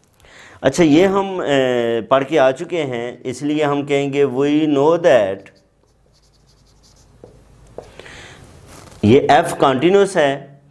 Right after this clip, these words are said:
तो f and f g इनका प्रोडक्ट भी are integrable on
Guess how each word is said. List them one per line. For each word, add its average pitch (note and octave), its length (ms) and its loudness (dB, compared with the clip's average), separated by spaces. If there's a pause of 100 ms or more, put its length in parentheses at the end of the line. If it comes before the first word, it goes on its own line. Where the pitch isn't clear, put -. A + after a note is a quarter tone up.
(120)
तो C#3+ 100 2 (100)
f F3+ 200 2 (1500)
and D3+ 640 0 (140)
f D#3 320 2 (140)
g B2+ 200 2 (1040)
इनका D3 320 4
प्रोडक्ट C#3 500 2
भी G2+ 200 -8 (540)
are A2+ 460 2 (460)
integrable E3+ 840 0 (3750)
on D3 380 2